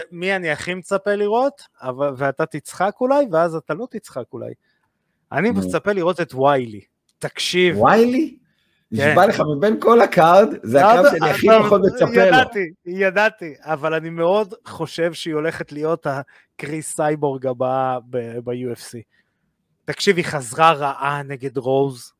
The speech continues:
Speaker 1: היא חזרה
Speaker 2: כן.
Speaker 1: עם רוע לב, היא חזרה, ואני אומר לך, שים לב, performance of the night, ו-, אה, לוויילי באותו, באותו קארד. אני כבר נותן איזה predictions קטן.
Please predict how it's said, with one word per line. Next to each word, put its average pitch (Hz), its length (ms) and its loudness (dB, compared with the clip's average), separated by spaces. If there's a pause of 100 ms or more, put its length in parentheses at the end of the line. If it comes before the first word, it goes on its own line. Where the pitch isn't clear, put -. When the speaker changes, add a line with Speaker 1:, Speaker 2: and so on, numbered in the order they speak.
(100)
Speaker 1:
היא 156 80 -14
חזרה 143 460 -6
Speaker 2:
כן. 151 80 -2
Speaker 1:
עם 147 80 -10
רוע 143 360 0
לב, 139 440 -4 (760)
היא 175 120 -8
חזרה, 147 720 -4 (340)
ואני 143 420 -10
אומר 151 280 -4
לך, 165 240 -4 (520)
שים 170 340 -6
לב, 175 360 0 (960)
performance 220 720 4
of 180 180 0
the 170 180 0
night, 196 520 0 (120)
ו-, 131 300 -20 (140)
אה, 143 560 -4
לוויילי 139 840 -2
באותו, 135 540 -6
באותו 131 360 -8
קארד. 120 400 -12
אני 135 180 -12
כבר 156 240 -2
נותן 143 340 -8
איזה 143 180 -10 (120)
predictions 135 680 -10
קטן. 151 420 -6